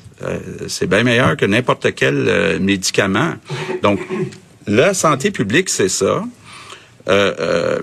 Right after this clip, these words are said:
puis on en discute à chaque jour. Encore ce matin, on a jasé de sport, on a jasé de secondaire trois, quatre, cinq. Et, euh, je vais être bien clair, là, parce que certains disent, euh,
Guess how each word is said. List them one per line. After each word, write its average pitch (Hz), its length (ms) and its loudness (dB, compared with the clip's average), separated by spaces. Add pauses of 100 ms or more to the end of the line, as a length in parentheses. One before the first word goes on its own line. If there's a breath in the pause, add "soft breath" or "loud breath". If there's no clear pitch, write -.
puis 131 140 2
on 143 120 4
en 175 120 4
discute - 500 0
à 135 80 4
chaque 156 220 0
jour. 185 240 2
Encore 175 480 0
ce - 100 -10
matin, 196 420 0
on 104 140 -4
a 104 80 2
jasé 110 360 2
de 101 60 -10
sport, 139 400 0
on 120 40 -2
a 113 100 2
jasé 107 460 2
de 123 40 -8
secondaire 107 420 2
trois, - 280 0
quatre, 110 220 0
cinq. 147 360 0 (840 loud breath)
Et, 139 420 4
euh, 101 260 2 (260)
je 92 180 0
vais 147 60 6
être 143 100 -2
bien 143 240 2
clair, 185 380 0
là, - 200 -6 (500)
parce - 160 -10
que - 100 -2
certains 139 460 2 (340)
disent, 98 720 -2 (640 loud breath)
euh, 82 160 -2